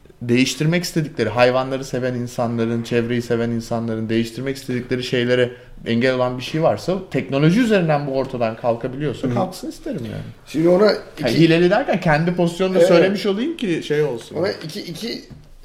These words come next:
Speaker 2: e, iki türlü cevap vereyim. Birincisi change dot org'un, e, hani dünyayı değiştirmek ya da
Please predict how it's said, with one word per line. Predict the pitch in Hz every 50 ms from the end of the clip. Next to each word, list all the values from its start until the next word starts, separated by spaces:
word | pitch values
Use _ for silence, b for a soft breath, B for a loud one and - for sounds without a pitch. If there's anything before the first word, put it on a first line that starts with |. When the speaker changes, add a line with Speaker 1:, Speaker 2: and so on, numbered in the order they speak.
| 139 139
Speaker 2:
e, | 156 160 156 156
iki | - - 156 151 - 196 - -
türlü | - 175 156 147 131
cevap | 131 139 135 - -
vereyim. | 120 131 160 202 196 170
Birincisi | 170 165 180 180 175 175 175 214 254 226 - -
change | - 165 180 190 185 180
dot | 196 190 190 -
org'un, | 190 190 185 190 185 220 254 240 214 - - -
e, | 170 165 165 160 156 156 151 143 135 - - - - - _ _ _ _ -
hani | - 135 135 131 127
dünyayı | 147 156 160 160 175 185 190 180
değiştirmek | 180 170 156 - - 160 156 165 170 165 -
ya | 160 147
da | 147